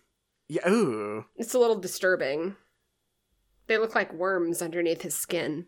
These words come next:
Speaker 1: Yeah. Yeah, wow, I just, I did not know. Oh, I found a Ken Penders one.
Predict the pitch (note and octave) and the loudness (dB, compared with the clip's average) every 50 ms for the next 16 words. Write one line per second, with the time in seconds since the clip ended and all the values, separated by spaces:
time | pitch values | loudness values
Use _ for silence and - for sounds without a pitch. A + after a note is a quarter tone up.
0 | _ - C#3 C3+ C3+ C#3+ D#3+ D#3 B2 G#2 F#2 E2+ - B2 - _ _ _ _ _ | _ -8 -4 -2 0 2 2 2 0 0 -2 -4 -8 -10 -12 _ _ _ _ _
1 | _ _ _ _ _ _ _ _ _ _ _ _ _ _ _ _ - A#2+ A#2+ D#3 | _ _ _ _ _ _ _ _ _ _ _ _ _ _ _ _ -18 -14 -8 -6
2 | D#3+ A#2+ A#2 A#2+ C#3+ - - A#2 B2+ B2+ - - - - - - A#2 A#2+ A#2 - | -6 -6 -4 -4 -4 -4 -4 -6 -8 -8 -6 -8 -8 -8 -8 -10 -12 -12 -10 -4
3 | - E3+ G3 G#3 G#3+ G#3+ G#3+ F#3+ - F#3+ G#3 G3+ G3+ - - G#3 - - G3 G#3 | -2 -2 0 0 2 2 2 2 2 2 0 0 0 -2 -14 -8 2 6 8 8
4 | G#3 G3+ G3 A3 G#3 G#3+ G#3 G3+ G3 - G#3 F3 E3+ - F#3 C#3+ C3 A2+ G#2+ - | 8 6 4 0 -2 0 -2 -4 -6 -6 -6 -6 -6 -6 -8 -6 -6 -6 -8 -10
5 | - F#2 D#2+ D#2 D#2+ | -12 -14 -14 -14 -10